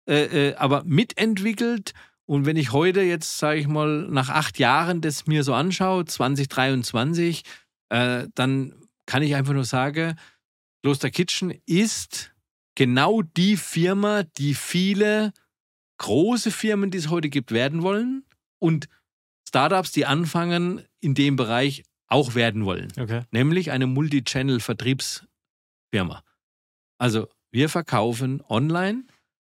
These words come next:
Speaker 1: wie im Handel und inzwischen auch über das Thema New Business, sogar in die Flugzeuge zu Eurowings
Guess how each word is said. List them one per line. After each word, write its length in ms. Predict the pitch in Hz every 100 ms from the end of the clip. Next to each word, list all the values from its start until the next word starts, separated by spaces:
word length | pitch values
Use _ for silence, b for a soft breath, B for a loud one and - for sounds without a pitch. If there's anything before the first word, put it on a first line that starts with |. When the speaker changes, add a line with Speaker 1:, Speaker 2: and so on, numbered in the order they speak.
| _ _
Speaker 1:
wie 300 | 101 160 196
im 180 | 190 151
Handel 420 | 123 147 185 285 - _ _ _ _ -
und 120 | 135
inzwischen 580 | 135 120 - 151 156 - -
auch 380 | 104 143 156
über 200 | - 123
das 180 | 120 113
Thema 340 | - 127 131 123
New 300 | 117 117 107
Business, 680 | 147 160 - 185 175 - - b b _ _
sogar 440 | - 123 123 127 -
in 180 | 139 143
die 80 |
Flugzeuge 1040 | 131 165 175 - 170 170 - - 147 147 147
zu 140 | -
Eurowings 640 | - 151 160 160 165 156